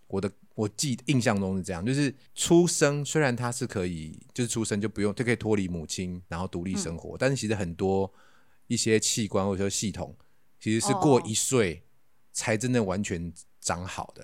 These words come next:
Speaker 2: 哦，OK。
Speaker 1: 对，然后所以那个时候才比较能够算是完全，就是比较能够整场完。比如说他的肾功能，他，他的肝功能，我不是很确-，我不是很确定确切是哪些功能，但是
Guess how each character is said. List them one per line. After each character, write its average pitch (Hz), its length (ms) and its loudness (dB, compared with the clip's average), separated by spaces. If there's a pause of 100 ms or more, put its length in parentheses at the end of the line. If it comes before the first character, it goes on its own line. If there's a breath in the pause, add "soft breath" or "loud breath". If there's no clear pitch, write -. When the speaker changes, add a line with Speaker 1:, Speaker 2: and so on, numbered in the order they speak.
(100)
Speaker 2:
哦， 262 400 0
OK。 233 180 -6
Speaker 1:
对， 117 220 4
然 104 120 0
后 160 100 4
所 170 120 2
以 - 20 2
那 185 100 2
个 165 80 2
时 104 300 0
候 117 180 2
才 120 300 4
比 113 160 -2
较 127 280 4
能 98 140 -2
够 113 140 2
算 107 220 0
是 104 240 -4
完 95 240 -2
全， 85 340 -6
就 156 100 0
是 180 80 6
比 - 240 -6
较 170 120 6
能 131 100 2
够 139 80 2
整 113 180 -2
场 98 140 2
完。 80 160 0
比 92 80 -4
如 113 80 2
说 131 220 4 (680 loud breath)
他 147 160 6
的 127 60 4
肾 113 260 2
功 98 180 0
能， 78 120 -6
他， 107 100 -2
他 120 80 0
的 110 60 2
肝 98 220 0
功 87 200 -4
能， 78 100 -8
我 - 60 -4
不 120 100 -2
是 160 100 4
很 107 120 4
确-， 127 240 2
我 127 100 -2
不 127 100 0
是 131 100 2
很 107 120 2
确 131 200 2
定 113 200 -2 (460)
确 - 180 2
切 123 160 2
是 - 120 -2
哪 - 160 -4
些 87 120 -6
功 87 180 -8
能， 78 140 -12
但 120 120 0
是 139 40 -4